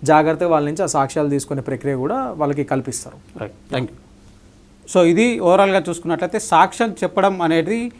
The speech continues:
Speaker 2: ఏజ్తో సంబంధం లేదు. చిన్నపిల్లలైనా కూడా ఆ కేసు అంటే వాళ్ళు చూసింది కరెక్ట్గా చెప్పగలిగితే, వాళ్ళు చెప్పిన విషయం కరెక్ట్గా ఉందని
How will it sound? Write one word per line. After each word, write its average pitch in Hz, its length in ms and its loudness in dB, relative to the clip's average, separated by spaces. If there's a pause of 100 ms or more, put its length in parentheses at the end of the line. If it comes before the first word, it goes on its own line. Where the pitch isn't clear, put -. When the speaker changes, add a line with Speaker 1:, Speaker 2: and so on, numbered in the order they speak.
(160)
Speaker 2:
ఏజ్తో 175 340 2
సంబంధం 175 460 2
లేదు. 165 180 2
చిన్నపిల్లలైనా 185 760 0
కూడా 170 380 2 (240)
ఆ 160 260 6 (100)
కేసు 180 240 0
అంటే 170 120 2
వాళ్ళు 156 280 2
చూసింది 196 280 -2
కరెక్ట్గా 175 380 -2
చెప్పగలిగితే, 165 580 -2
వాళ్ళు 165 360 4 (280)
చెప్పిన 175 200 -2
విషయం 185 260 -2
కరెక్ట్గా 165 420 0
ఉందని 165 380 2